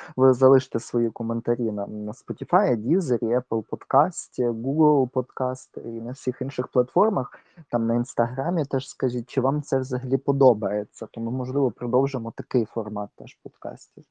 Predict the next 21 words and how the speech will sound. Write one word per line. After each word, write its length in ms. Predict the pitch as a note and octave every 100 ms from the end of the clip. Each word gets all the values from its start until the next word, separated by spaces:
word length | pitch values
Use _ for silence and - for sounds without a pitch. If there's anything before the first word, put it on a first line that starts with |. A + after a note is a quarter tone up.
| _ _ _ _ _ -
Тож, 380 | A#2 - - _ _ _ _ _ A#2+
е, 380 | A#2 A2+ A2 A2
з 160 | A2+
лексикону 580 | B2 B2 - - C3 A2
націоналіста 840 | G#2+ A2 A#2 A#2 B2 G#3 C4 - C#3
та 140 | A2+
інших 460 | A#2+ A#2 - A2+ -
есеїв 500 | A#2+ F3 G3 F3 B2
Миколи 420 | A#2 C3+ C3+ A#2+
Рябчука 680 | A2+ - - - D#3+ A#3+
я 200 | C#3 B2
читаю 760 | B2+ - - B2 A#2+ A2 A2 A2
з 680 | A2+ A#2+ A2+ B2+ A#2+ G#2+ - B2 -
три 260 | C3 D3
есеї 480 | A#2 - D#3 G3 G3
про 240 | C#3+ B2+ C3
незалежність, 960 | B2 A#2 G#2+ G#2 G#2 D3 B3 - _ -
і 100 | A#2+
це 580 | - D3 E3 E3 B2+ -
другий 580 | A#2+ B2+ C3+ B2+ A2+ A2
есей 500 | A#2+ - E3 A#3